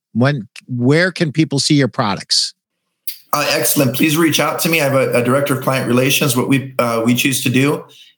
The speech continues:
Speaker 2: is if you're a retailer that are interested in seeing our products, uh, we actually have a showroom in Miami, Florida. Uh, and I guess this is my background in, in the football industry. Uh, we'll send a recruiting trip for you. We'll actually bring you down and, and host you for a couple of days,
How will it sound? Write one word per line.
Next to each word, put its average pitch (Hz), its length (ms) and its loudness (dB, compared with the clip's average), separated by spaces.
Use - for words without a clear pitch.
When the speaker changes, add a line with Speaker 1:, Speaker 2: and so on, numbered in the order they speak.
Speaker 2:
is 135 240 0
if 127 200 -2
you're 127 120 2
a - 20 2
retailer 139 420 0
that 131 120 0
are 120 120 -2
interested 127 440 -2
in - 80 -2
seeing 135 220 -2
our 117 120 -2
products, 143 640 -4
uh, 120 360 -2
we 139 220 2
actually 139 400 -2
have 127 180 2
a 120 60 0
showroom 135 520 0
in 120 180 0
Miami, 131 340 0
Florida. 151 540 0
Uh, 120 320 -2
and 123 140 2
I 127 40 0
guess 143 200 0
this 147 100 -2
is 123 140 -2
my 131 120 0
background 127 460 0
in, 120 240 2
in 123 100 2
the 117 60 0
football 135 400 -2
industry. 123 560 -2
Uh, 117 380 0
we'll 165 220 2
send - 240 -2
a 165 40 2
recruiting 147 420 0
trip - 260 0
for 120 220 0
you. 104 260 -4
We'll 131 160 2
actually 135 280 -2
bring 143 180 0
you 135 100 0
down 143 360 0
and, 117 200 -2
and 117 300 -2
host 143 240 0
you 143 60 0
for 131 160 -2
a - 40 -6
couple 139 240 -4
of 123 60 -4
days, 147 500 -2